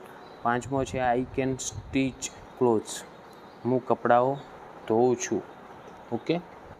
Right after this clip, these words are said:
તો શું નામ આવશે એમાં? ધોબી, તો ધોબીને શું કહેવાય? વોશરમેન. એનો જવાબ એ થશે. પછી આપણે કાઉન્સમાં આપેલ શબ્દોનો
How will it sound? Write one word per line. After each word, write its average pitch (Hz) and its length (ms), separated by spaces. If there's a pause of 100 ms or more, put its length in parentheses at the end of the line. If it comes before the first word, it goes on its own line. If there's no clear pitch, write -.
(100)
તો 123 160
શું 135 220
નામ 120 160
આવશે 120 300
એમાં? 123 260 (500)
ધોબી, 113 280
તો 107 120
ધોબીને 117 340
શું 127 180
કહેવાય? 120 180
વોશરમેન. 107 680 (840)
એનો 110 160
જવાબ 101 260
એ 101 100
થશે. 92 360 (1000)
પછી 117 220
આપણે 123 160
કાઉન્સમાં 120 480
આપેલ 131 200
શબ્દોનો 127 680